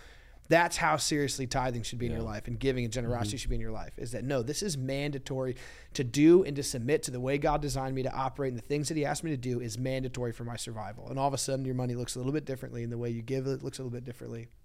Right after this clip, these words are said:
Speaker 1: you know?
Speaker 2: Yeah.
Speaker 3: Yeah. Well, let's wrap these verses up, and, and, and I think what you just said is gonna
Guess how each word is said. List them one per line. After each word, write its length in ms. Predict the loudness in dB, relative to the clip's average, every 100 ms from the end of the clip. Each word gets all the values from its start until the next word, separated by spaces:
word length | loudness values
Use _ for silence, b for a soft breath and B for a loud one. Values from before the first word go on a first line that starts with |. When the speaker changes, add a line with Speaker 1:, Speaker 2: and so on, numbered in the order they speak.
| -12
Speaker 1:
you 60 | -8
know? 100 | -6
Speaker 2:
Yeah. 140 | -6 -8 -4
Speaker 3:
Yeah. 220 | -2 -2 -8 b b b b b b b 2
Well, 200 | 2 6
let's 200 | 4 6
wrap 160 | 6 6
these 140 | 6
verses 360 | 4 4 4 6
up, 220 | 6 6
and, 160 | 4 4
and, 280 | 2 0 0
and 180 | 0 0
I 60 |
think 240 | 2 0 0
what 140 | -2
you 120 | -2 -2
just 220 | -4 0
said 200 | 0 0
is 100 | 0
gonna 280 | -2 -2